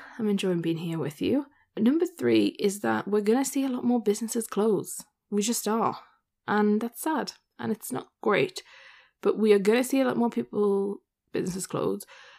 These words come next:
And in turn, we're gonna see a lot of people disappointed, confused, feel a bit burnt, feel a bit confused by, like, you know, like, what they should be doing.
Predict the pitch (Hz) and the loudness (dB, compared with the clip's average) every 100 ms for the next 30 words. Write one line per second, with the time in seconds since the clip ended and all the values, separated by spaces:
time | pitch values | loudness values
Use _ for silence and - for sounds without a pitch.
0 | - _ - 202 - 220 226 220 - 247 | -20 _ 4 4 4 4 6 4 0 2
1 | 202 180 185 190 202 220 240 - 269 262 | 2 2 4 4 4 2 2 2 2 2
2 | - - - 220 - 208 196 214 - 247 | -2 -6 -6 -6 -2 0 0 -2 -4 -2
3 | 269 262 208 202 202 190 - 202 - 196 | -2 -2 -2 2 2 0 -4 -4 -2 0
4 | 190 185 185 - - 226 233 247 190 - | 2 0 -4 -12 -2 0 2 0 -2 2
5 | 185 160 175 185 - 220 226 - - 202 | 2 2 0 -2 -2 0 0 -4 -4 -6
6 | - - 202 196 196 180 185 185 175 175 | -6 -6 -4 -2 -4 -6 -6 -4 -2 -2
7 | 175 170 170 - - - - _ _ _ | -2 -2 -4 -10 -20 -20 -20 _ _ _
8 | 196 190 175 - - 180 202 196 185 196 | 0 2 0 -4 -4 -2 0 0 0 -2
9 | 180 175 147 120 147 214 | -6 -6 -4 -2 0 0